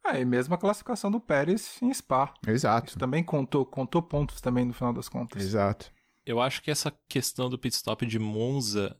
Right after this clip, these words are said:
Speaker 3: tem a ver com o novo procedimento, que as equipes têm que demorar um pouco mais pra trocar os pneus.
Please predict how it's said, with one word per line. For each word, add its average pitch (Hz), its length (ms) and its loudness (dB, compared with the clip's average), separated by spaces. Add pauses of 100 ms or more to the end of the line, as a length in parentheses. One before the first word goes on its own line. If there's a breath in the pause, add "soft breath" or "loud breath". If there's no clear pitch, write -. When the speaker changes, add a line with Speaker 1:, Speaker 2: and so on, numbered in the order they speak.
(100)
Speaker 3:
tem 147 240 2
a 131 120 4
ver 113 300 0
com 135 260 -2 (140)
o 123 140 -2
novo 160 420 0
procedimento, 101 960 -2 (420)
que - 80 -2
as 101 160 0
equipes - 380 -4
têm 110 160 0
que 120 100 -4
demorar 107 440 2
um 127 120 0
pouco 117 320 -2
mais 101 400 0
pra 113 460 0
trocar 101 340 -4
os 98 140 -2
pneus. 90 580 -6